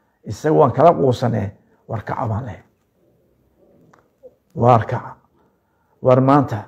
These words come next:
cadowga ha inoo hoogina. War tacabkeena ha khasaarinina. War deni baa inagu tiqtiiqsanaya, deni. Inagu tiqtiiqsanaya. Dhiig yeesha. Dadkeena ka naxa. Ya,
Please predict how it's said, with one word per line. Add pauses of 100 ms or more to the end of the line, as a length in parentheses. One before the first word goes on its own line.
(880)
cadowga
ha
inoo
hoogina. (600)
War
tacabkeena
ha
khasaarinina. (760)
War (360)
deni
baa
inagu
tiqtiiqsanaya,
deni. (840)
Inagu
tiqtiiqsanaya. (1160)
Dhiig
yeesha. (1400)
Dadkeena
ka
naxa. (1400)
Ya,